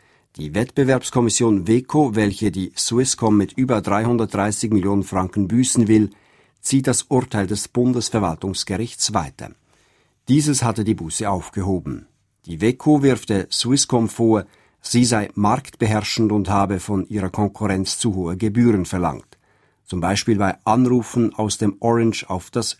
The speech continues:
Swisscom-Netz. Die Bundesrichter müssten nun entscheiden, ob die weco auch in regulierten Bereichen gegen Missbräuche von marktbeherrschenden Unternehmen vorgehen könne. Die Großbank U B S muss sich an der Generalversammlung von Mitte April auf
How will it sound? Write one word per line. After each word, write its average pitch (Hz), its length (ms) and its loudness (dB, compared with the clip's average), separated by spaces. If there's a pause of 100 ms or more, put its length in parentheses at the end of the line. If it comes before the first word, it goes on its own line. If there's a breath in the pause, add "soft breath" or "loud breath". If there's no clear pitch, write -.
Swisscom-Netz. 87 1120 -2 (960)
Die 104 100 -2
Bundesrichter 135 880 2
müssten 120 440 2
nun 120 160 6
entscheiden, 107 640 0
ob - 200 -6
die 101 180 -2
weco 110 480 0
auch 90 240 -2
in 104 140 0 (100)
regulierten 110 640 0
Bereichen 98 680 0
gegen 101 400 0
Missbräuche 107 800 0
von 95 280 -6
marktbeherrschenden 101 1160 -2
Unternehmen 107 840 4
vorgehen 82 520 -4
könne. 85 320 -6 (2250)
Die 113 80 -2
Großbank 151 420 4
U 165 160 2
B 156 120 4
S 143 220 0
muss 135 220 2
sich - 240 -2
an 123 180 4
der 117 120 4
Generalversammlung 117 880 2
von 113 240 -2
Mitte 120 400 2
April 101 380 -2
auf 95 260 -6